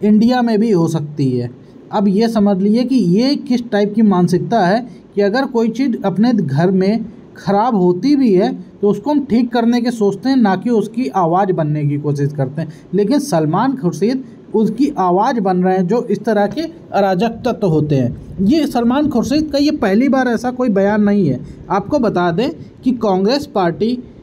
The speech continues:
का एक, अ, ये नेता हैं और इन्होंने पहले भी एक बयान ऐसा जारी किया था जब ये बाटला हाउस encounter हुआ था। तो बाटला हाउस में जब encounter हुआ था तो इनका ये कहना था कि सोनिया गांधी जी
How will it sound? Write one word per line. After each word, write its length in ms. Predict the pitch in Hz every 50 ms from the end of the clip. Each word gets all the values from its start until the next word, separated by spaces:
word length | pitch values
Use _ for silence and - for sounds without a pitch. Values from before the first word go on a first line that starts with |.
| - - - - - -
का 100 | 240 240
एक, 460 | - - 226 262 262 - - - -
अ, 680 | - 185 196 196 202 196 196 196 185 196 - - 180 202
ये 180 | 185 220 254
नेता 340 | 240 226 196 180 - 240 220
हैं 160 | 202 247 302
और 240 | 302 233 240 254 233
इन्होंने 480 | 202 220 214 240 269 269 240 269 320 330 - - - - - -
पहले 320 | 226 208 202 233 269 294
भी 120 | 285 285 254
एक 240 | 247 254 254 208 202
बयान 300 | 226 208 208 220 220 214
ऐसा 240 | 196 180 185 233
जारी 320 | 226 190 190 170 170 190 196
किया 280 | 196 196 175 170 175 175
था 140 | 175 233 240
जब 220 | 196 220 233 220
ये 120 | 214 254
बाटला 520 | 240 185 151 143 180 175 170 170 226 233 220
हाउस 280 | 175 202 220 214 - 196 - -
encounter 540 | 196 190 180 180 170 170 180 180 233 214 165
हुआ 240 | 147 143 131 127
था। 160 | 123 131 127 127 - - - - - - -
तो 60 | 220
बाटला 380 | 175 185 170 160 156 175 247 226
हाउस 280 | 190 214 220 220 220
में 140 | 226 254 220
जब 140 | 190 233 190
encounter 600 | - 175 175 160 165 160 156 160 170 247 262 254
हुआ 240 | 190 156 160 165 160
था 260 | 156 226 269 311 302 - - - - -
तो 80 | 247 254
इनका 280 | 247 226 214 240 269
ये 240 | 269 233 202 247 285
कहना 360 | 285 262 202 180 180 185 185
था 160 | 180 185 254
कि 140 | 254 - 320
सोनिया 480 | 156 - - 196 196 202 220 254 277 269
गांधी 340 | 233 202 180 180 180 185 202
जी 240 | 214 269 311 339